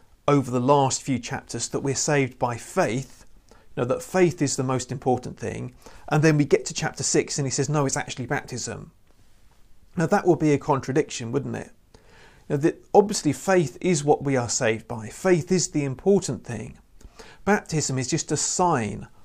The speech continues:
of that faith. And I think it helps to understand that in the early days of the church, faith and baptism just kind of went together.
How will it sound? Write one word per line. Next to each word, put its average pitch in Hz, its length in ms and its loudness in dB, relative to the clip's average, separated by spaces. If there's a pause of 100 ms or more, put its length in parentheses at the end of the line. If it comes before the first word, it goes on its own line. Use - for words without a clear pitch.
(200)
of 123 320 4 (220)
that - 300 -4
faith. - 640 -8 (580)
And 170 240 2
I 196 200 0
think 247 140 -2
it - 60 -8
helps - 340 4
to 156 140 0
understand 127 600 0
that 127 160 -2
in 147 160 -2
the 135 160 0
early 175 260 4
days 120 300 -2
of 117 80 -14
the 107 80 -10
church, - 580 -8 (320)
faith 180 480 2 (100)
and 127 360 -4
baptism 120 560 -6
just 147 240 -4 (240)
kind 147 180 -2
of 123 120 -4
went 123 200 0
together. - 500 -2